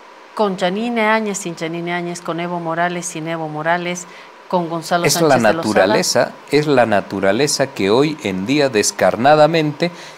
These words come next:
Speaker 2: cada cierto tiempo, exhiben Fuerzas Armadas y Policía Nacional. Esto, independientemente de quién, quién pueda ser el gobierno, independientemente de aquello, no tienen,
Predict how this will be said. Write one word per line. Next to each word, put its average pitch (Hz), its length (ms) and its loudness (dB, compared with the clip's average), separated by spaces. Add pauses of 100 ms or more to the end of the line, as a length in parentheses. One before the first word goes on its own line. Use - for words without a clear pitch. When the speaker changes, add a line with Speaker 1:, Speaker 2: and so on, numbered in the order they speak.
Speaker 2:
cada 95 220 2
cierto 151 400 0
tiempo, 160 460 0
exhiben 127 500 0
Fuerzas 131 460 0
Armadas 110 340 0
y 104 40 -6
Policía 92 460 -4
Nacional. 87 460 -10 (1080)
Esto, 196 380 2 (140)
independientemente 170 1000 2
de - 40 -12
quién, 175 340 0 (120)
quién 151 180 -2
pueda 151 260 4
ser 139 220 2
el 127 160 2
gobierno, 92 760 2 (360)
independientemente 147 920 -2
de 160 60 6
aquello, 139 400 2 (960)
no 156 360 4
tienen, 180 520 0